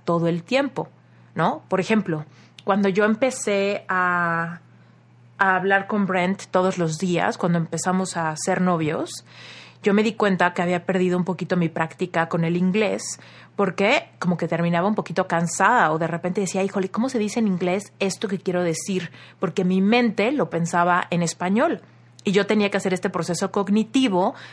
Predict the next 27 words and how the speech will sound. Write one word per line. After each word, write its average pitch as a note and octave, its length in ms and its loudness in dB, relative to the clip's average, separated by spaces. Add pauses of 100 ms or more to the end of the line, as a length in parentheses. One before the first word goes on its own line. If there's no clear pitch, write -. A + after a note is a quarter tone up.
de G3 120 2
encontrar F3+ 540 2
la F#3 100 2
misma F#3+ 340 0
frase G#3 600 2 (360)
en E3+ 140 0
otro E3+ 240 2
idioma G3+ 600 2
para E3+ 160 2
entonces F3+ 500 0
poderla D#3+ 640 0
verbalizar. E3 720 0 (640)
Bueno, - 240 0 (320)
esa G4+ 320 4
es G4 80 -4
la F4+ 140 2
prueba F3 340 2 (140)
de G#3+ 160 0
que G#3 160 -2
cuando G#3 260 2
tú G#3 280 -6
piensas, C#4+ 880 0
piensas B3 760 0 (100)
en G3+ 260 4
lenguaje, G3+ 720 0 (680)
¿ok? - 100 -4 (560)
Entonces, G#3+ 540 2